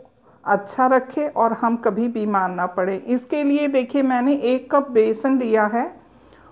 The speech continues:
और एक कप ही हम राइस फ्लोर लेंगे। अगर आपके पास राइस फ्लोर ना हो तो आप सूजी को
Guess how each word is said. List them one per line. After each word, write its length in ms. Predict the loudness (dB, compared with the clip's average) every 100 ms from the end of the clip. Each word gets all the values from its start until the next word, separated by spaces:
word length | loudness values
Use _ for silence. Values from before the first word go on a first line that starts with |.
| _
और 320 | 0 4 4 2
एक 280 | 0 0 2 4
कप 180 | 4 2
ही 120 | 2
हम 320 | 4 4 2 2
राइस 420 | 4 6 4 -2
फ्लोर 360 | 2 6 6 6
लेंगे। 400 | 4 2 2 0
अगर 340 | 2 2 4 4
आपके 300 | 4 2 -2
पास 400 | 2 2 2 -6 -10
राइस 520 | -2 2 2 0 -4 2
फ्लोर 260 | 4 4
ना 200 | 4 4 2
हो 240 | 2 0 -2 -12 -20 -20 -20 _ 0
तो 100 | 2
आप 440 | 2 2 4 4 0
सूजी 420 | -2 0 0 -2
को 160 | 4